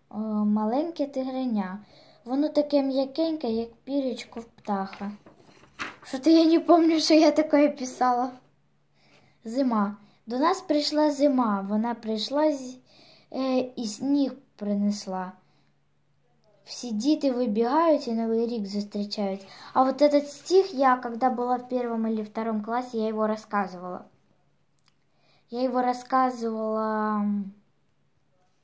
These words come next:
э, на Свят-, Святого Миколая. Уже видео идёт двадцать две минуты. Вам уже, видно, скучно эту ерунду всю слушать. Давайте я вам расскажу последний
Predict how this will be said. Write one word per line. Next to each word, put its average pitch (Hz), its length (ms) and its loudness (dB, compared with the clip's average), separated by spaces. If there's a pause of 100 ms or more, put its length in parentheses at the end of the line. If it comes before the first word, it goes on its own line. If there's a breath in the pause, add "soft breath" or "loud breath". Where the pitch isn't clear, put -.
(1400)
э, 220 280 -2
на 214 600 0 (180)
Свят-, 214 320 -8
Святого 214 420 -6
Миколая. 208 680 -2 (840 soft breath)
Уже 330 500 4
видео 285 500 2
идёт 220 240 0
двадцать 226 380 -2
две 220 180 -2
минуты. 190 580 -6 (140)
Вам 269 360 0
уже, 254 220 -2
видно, 233 360 -4
скучно 220 440 -8
эту 196 360 -8
ерунду 196 400 -6
всю 190 520 -12
слушать. 220 640 -8 (340 loud breath)
Давайте 247 320 -4
я 226 120 0
вам 214 180 0
расскажу 220 500 -4
последний 202 1080 -4